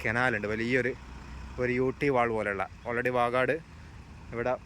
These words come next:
ഉണ്ടാക്കി വെച്ചിട്ടുണ്ട്. നേരത്തെ ഉണ്ടായിരുന്ന വെള്ളം ഒലിച്ചു പോകാനുള്ളൊരു സംവിധാനം. അപ്പോൾ ഇത് തുറന്ന് കൊടുത്തു കഴിഞ്ഞാൽ, അതിനുള്ള സംവിധാനം ചെയ്തു കഴിഞ്ഞാൽ ഇവിടെയുള്ള വെള്ളം കംപ്ലീറ്റ് ഒലിച്ച് നേരെ കടലിൻ്റെ ഭാഗത്ത്, ആ ഒരു ഭാഗത്തേക്ക് പോകും. അത് ചെയ്യാനുള്ള ഒരു മാനസികാവസ്ഥ.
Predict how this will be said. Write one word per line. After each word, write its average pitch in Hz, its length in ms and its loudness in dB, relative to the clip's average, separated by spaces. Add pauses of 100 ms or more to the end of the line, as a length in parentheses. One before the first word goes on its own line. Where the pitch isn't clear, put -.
(120)
ഉണ്ടാക്കി 131 340 0
വെച്ചിട്ടുണ്ട്. 113 360 -4
നേരത്തെ 127 340 2
ഉണ്ടായിരുന്ന 120 480 2
വെള്ളം 117 260 2
ഒലിച്ചു 127 400 -6
പോകാനുള്ളൊരു 110 340 0
സംവിധാനം. 101 460 -4 (360)
അപ്പോൾ - 180 -2
ഇത് 160 60 -2 (120)
തുറന്ന് 147 400 4
കൊടുത്തു 135 260 2
കഴിഞ്ഞാൽ, 117 320 2 (680)
അതിനുള്ള 156 340 4
സംവിധാനം 135 500 4
ചെയ്തു 117 220 0
കഴിഞ്ഞാൽ 110 280 0 (500)
ഇവിടെയുള്ള 135 380 2
വെള്ളം 127 240 2 (100)
കംപ്ലീറ്റ് 127 560 4 (600)
ഒലിച്ച് 135 320 2 (140)
നേരെ 127 300 4
കടലിൻ്റെ 127 460 6
ഭാഗത്ത്, 117 340 4
ആ - 100 8
ഒരു 123 160 4
ഭാഗത്തേക്ക് 110 460 0
പോകും. 101 180 -2 (500)
അത് 139 100 4 (140)
ചെയ്യാനുള്ള 143 540 6
ഒരു 139 140 6
മാനസികാവസ്ഥ. 117 720 2